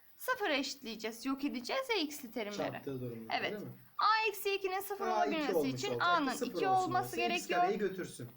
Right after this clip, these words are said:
Speaker 1: X kareyi götürmesi için A iki olacak. Geçtim buraya.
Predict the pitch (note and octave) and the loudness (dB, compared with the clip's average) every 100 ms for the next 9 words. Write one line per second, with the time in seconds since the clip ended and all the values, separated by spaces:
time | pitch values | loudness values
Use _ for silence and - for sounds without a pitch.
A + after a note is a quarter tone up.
0 | - F#4+ G#4 - E4 E4+ D#4+ D#4+ E4 C#4+ | -4 -4 -4 -2 0 2 0 -2 0 0
1 | C#4+ C#4 - D#4+ D4+ D#4 D#4 C#4+ C4 G#3 | 0 -2 -4 -2 2 4 2 0 0 0
2 | - - - - - D#4 F#4 F#4+ - G4 | -2 -10 -12 -20 -16 -4 -4 -4 -6 -6
3 | E4 F4 D4+ G3 - | -4 0 2 2 0